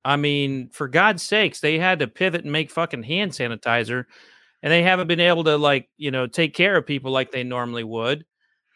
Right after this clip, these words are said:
And, you know, everybody wants to lose their shit over an online ordering system going bad or, or, or, like, an in-person thing.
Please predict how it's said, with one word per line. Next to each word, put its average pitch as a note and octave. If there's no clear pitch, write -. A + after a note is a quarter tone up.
And, D#3+
you E3
know, D#3
everybody F3+
wants E3
to D3
lose D#3
their C3
shit E3+
over C3+
an C3
online C#3
ordering D#3
system A#2
going A2
bad A2+
or, A2
or, A#2
or, B2
like, A#2
an A#2+
in-person B2+
thing. B2+